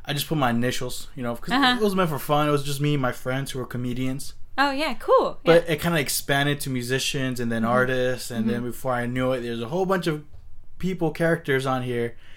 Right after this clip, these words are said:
Speaker 1: I'm like, "I wish I had a more professional name to this podcast." But I was like, "I guess I'll stick with it for now. Maybe later on I, I can change the,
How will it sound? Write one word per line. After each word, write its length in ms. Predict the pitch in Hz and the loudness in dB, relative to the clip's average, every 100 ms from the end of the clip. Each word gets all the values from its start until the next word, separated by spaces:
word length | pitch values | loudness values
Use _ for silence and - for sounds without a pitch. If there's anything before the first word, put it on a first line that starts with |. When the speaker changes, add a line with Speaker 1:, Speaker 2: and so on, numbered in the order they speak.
| - - | -14 -6
Speaker 1:
I'm 120 | 135 | 0
like, 160 | 147 139 | 0 0
"I 40 | |
wish 220 | 151 170 | 0 0
I 40 | 160 | 2
had 100 | 156 | 2
a 60 | |
more 180 | 143 143 | 2 0
professional 680 | 147 131 - 139 127 - 117 | -2 -6 -4 -2 -2 -4 -4
name 520 | 113 131 143 131 123 | -2 0 0 0 -4
to 100 | - | -4
this 160 | 120 110 | -4 -4
podcast." 720 | - 127 147 - 104 110 - | -4 -4 -4 -6 -8 -10 -8
But 80 | 120 | -6
I 20 | |
was 100 | 123 | -6
like, 180 | 127 127 - - - - | -6 -8 -10 -12 -14 -10
"I 80 | 180 | -6
guess 180 | 180 175 | -2 -2
I'll 120 | 165 | -2
stick 260 | - 170 | -2 -4
with 160 | 165 156 | -2 0
it 60 | 151 | 0
for 160 | 131 | 2
now. 180 | 139 143 | 4 4
Maybe 240 | 160 180 | 6 8
later 240 | 180 165 143 | 8 8 6
on 180 | 156 147 | 4 2
I, 120 | 135 | 0
I 60 | 139 | -4
can 220 | - 131 | -4 -2
change 260 | - 156 135 | 2 2 2
the, 160 | 127 | -2